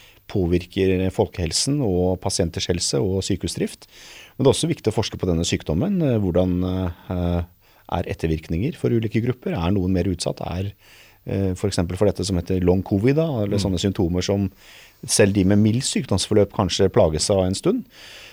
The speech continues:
Speaker 1: Eh, og dette med rehabilitering er også en sak for de som har vært mest syke med koronavirus. Og så er det også noen viktige læringspunkter som kanskje ikke er som en sånn ren forskning, men altså, det har vært belastende for mange pasienter,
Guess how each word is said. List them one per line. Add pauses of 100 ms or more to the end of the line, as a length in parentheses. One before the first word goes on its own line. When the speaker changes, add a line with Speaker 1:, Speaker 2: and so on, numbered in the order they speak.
(140)
Speaker 1:
Eh,
og
dette
med
rehabilitering
er
også
en
sak
for
de
som
har
vært
mest
syke
med
koronavirus.
Og
så
er
det (460)
også
noen
viktige
læringspunkter
som
kanskje
ikke
er
som
en
sånn
ren
forskning,
men
altså, (460)
det
har
vært
belastende
for
mange
pasienter,